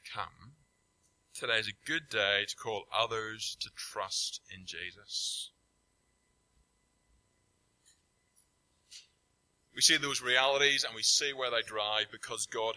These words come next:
has spoken. When reality shapes our days while we wait, uh, our lives point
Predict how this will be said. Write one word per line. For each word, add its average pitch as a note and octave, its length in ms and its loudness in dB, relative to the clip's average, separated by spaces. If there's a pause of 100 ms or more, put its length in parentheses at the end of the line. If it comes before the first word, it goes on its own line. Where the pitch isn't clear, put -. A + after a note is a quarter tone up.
has G#2 160 0
spoken. G2 520 -4 (1160)
When C3 200 8
reality D3 480 12
shapes - 340 10
our C#3 60 8
days C#3 340 12
while B2+ 180 12
we A2 100 -2
wait, C3+ 540 12
uh, G#2+ 320 6
our C#3 80 12
lives C#3+ 380 10 (160)
point D#3+ 480 6